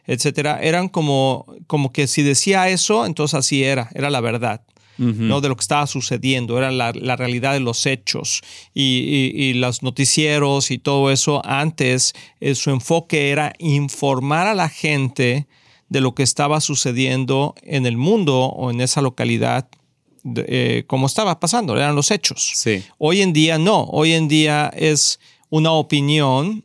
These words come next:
Speaker 1: o el punto de vista de las personas o las industrias que están manejando la información para ir moldeando la corriente de este mundo, el modo de
Speaker 2: Ujú.
Speaker 1: pensar de este mundo. Entonces,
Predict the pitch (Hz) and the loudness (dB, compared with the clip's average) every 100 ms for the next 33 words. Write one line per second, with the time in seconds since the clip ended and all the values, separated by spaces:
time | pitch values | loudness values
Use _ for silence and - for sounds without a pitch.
0 | - 160 139 127 156 165 185 160 143 160 | -6 0 0 0 0 0 2 2 4 2
1 | - 135 127 127 123 135 120 165 156 127 | 2 0 0 0 -2 -2 0 2 2 2
2 | 127 - 123 113 117 120 123 156 151 - | 0 0 0 0 -2 -2 0 2 0 -2
3 | 123 - 123 - 139 143 139 127 139 135 | -2 -2 -2 -2 -2 0 -2 -2 -2 -2
4 | 123 123 117 120 - 170 131 131 190 - | -2 -2 -2 -2 0 2 2 0 -4 -8
5 | - - _ 143 143 147 170 180 160 139 | -20 -20 _ 0 2 2 2 4 4 4
6 | 117 147 185 226 143 131 143 180 _ _ | 2 2 2 2 2 2 0 -4 _ _
7 | _ - 123 131 - 139 123 135 135 - | _ -4 -2 -2 0 0 2 2 0 0
8 | 139 131 160 185 220 135 113 131 127 131 | 0 0 0 0 0 0 0 0 2 2
9 | 151 165 120 127 127 - 117 110 - 156 | 2 2 0 -2 -2 -4 -4 -4 -2 -2
10 | 180 185 127 123 151 170 | 0 0 -2 0 2 2